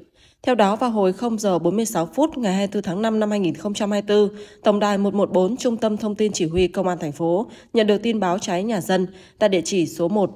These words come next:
hẻm ba mươi mốt, ngách chín tám, ngõ bốn ba, đường Trung Kính, phường Trung Hòa, quận Cầu Giấy. Ngay khi nhận được thông tin, Công an thành phố đã điều động năm mươi cán bộ chiến sĩ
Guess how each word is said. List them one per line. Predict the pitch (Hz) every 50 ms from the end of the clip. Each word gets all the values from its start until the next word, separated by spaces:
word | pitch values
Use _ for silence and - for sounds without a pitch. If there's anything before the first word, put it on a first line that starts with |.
| - -
hẻm | - - 196 156 135
ba | - 180 185
mươi | 202
mốt, | 233 - 220 - -
ngách | 254 277 269
chín | - - 190 196
tám, | - 202 185 165 175 220
ngõ | 233 226 214
bốn | 190 190 214 208
ba, | 208 208
đường | 170 170 151
Trung | - - 185 190
Kính, | - 185 170 190 226 - -
phường | 202 180
Trung | 160 - 185 180
Hòa, | 175 185 165 147 135 -
quận | 175 160 160
Cầu | 170 156
Giấy. | 147 - 160 165 185 233 - - - _ _ _ _ _ _ _ -
Ngay | 226 220
khi | 220 240
nhận | 202 214 180 170
được | 175 170
thông | - 202 190
tin, | 208 214 208 196 196 - - - - -
Công | 240 240 247
an | 247 247
thành | 196 165
phố | 165 - 180 175 180
đã | 190 220 226
điều | 240 233 185
động | 175 190 - - 190
năm | 202 202
mươi | 202 196 190 185
cán | - 170 190
bộ | 196 185 -
chiến | - 185 175
sĩ | 196 - 202 202 233 285